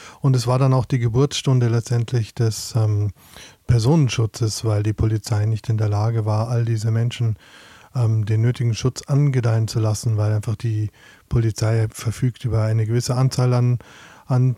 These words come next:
Polizisten und wenn da mehr gefordert ist, und es war ja damals einfach die generelle Lage war für viele führenden, ähm, Industrielle, dass sie jetzt Schutz brauchten und so entstand damals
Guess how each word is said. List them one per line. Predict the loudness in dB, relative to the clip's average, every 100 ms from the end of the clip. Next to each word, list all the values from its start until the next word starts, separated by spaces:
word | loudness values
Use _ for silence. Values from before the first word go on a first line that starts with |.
| _ 2
Polizisten | 2 2 0 0 0 2
und | 2 0 -2
wenn | 0 2 2 0 -2 -4
da | 0 0
mehr | 2 2 0
gefordert | -2 0 2 0 -2
ist, | -6 -4 -4
und | -2
es | -2 -2
war | 0
ja | 0
damals | 0 0 0 0 -2
einfach | -2 -2 -2
die | -2 -2
generelle | 0 0 0 -2 -2
Lage | -2 -2 0 0 0
war | -2
für | -2 -6
viele | -6 -2 0 0
führenden, | -2 0 0 0 0 -2 -4 -10 -20 -20 -20 -20 -12 -2
ähm, | 0 2 0
Industrielle, | 0 0 -2 -2 -2 0 2 0
dass | 0 -2 -2
sie | -4 -2
jetzt | -2 -4 -4
Schutz | -4 -4 -4
brauchten | -2 -2 -2 -2
und | 0 -2
so | -2
entstand | -2 -2 -2 -2 -2 -2
damals | 0 2 0 -4